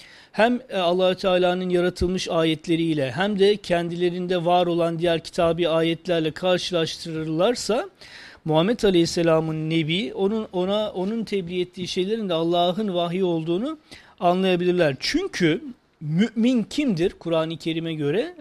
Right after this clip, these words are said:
Şöyle, e, Enfal suresinin ikinci ayetinde, "İnnemel müminun", müminler şunlardır. Yani inananlar, güvenenler kimler? "İza zükirallahu vecilet kulubuhum."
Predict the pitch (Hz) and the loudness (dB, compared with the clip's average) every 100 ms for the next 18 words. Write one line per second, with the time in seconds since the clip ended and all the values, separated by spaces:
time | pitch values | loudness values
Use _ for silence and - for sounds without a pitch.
0 | - _ - - 196 175 156 - 151 143 | -20 _ -6 4 6 6 2 -2 -10 -6
1 | 143 135 151 156 - 156 147 156 151 165 | -4 -4 -4 -6 -2 -2 -2 -6 -6 -8
2 | 151 - 160 185 170 165 226 240 - 247 | -12 -10 -6 0 0 -2 -4 -6 -2 0
3 | 269 220 214 240 220 208 - 190 180 180 | 2 0 0 0 0 -2 -2 -2 0 -2
4 | 175 170 233 233 208 247 285 - 220 208 | -2 -4 -4 -4 -2 0 -2 -2 0 2
5 | 208 175 139 - - _ _ _ 180 185 | 4 2 0 -6 -18 _ _ _ 2 4
6 | 185 180 - _ _ _ _ _ - 180 | 2 -4 -8 _ _ _ _ _ -6 -2
7 | 185 190 185 185 180 - - _ _ - | 0 0 2 2 2 0 -12 _ _ -4
8 | 180 180 180 180 180 151 - 190 208 208 | 0 2 2 0 0 0 0 -2 2 0
9 | - _ - - - - - - - - | -2 _ -20 -20 -20 -20 -20 -20 -20 -20
10 | - 226 262 220 196 170 139 139 262 - | -2 0 4 4 6 2 0 -4 -4 -2
11 | 226 214 208 214 262 240 247 269 359 214 | 0 2 2 2 2 2 -2 -6 -10 -8
12 | 151 220 214 196 226 - - 175 170 151 | 0 2 2 -2 -2 -4 -6 -2 -2 -4
13 | 131 120 | -8 -12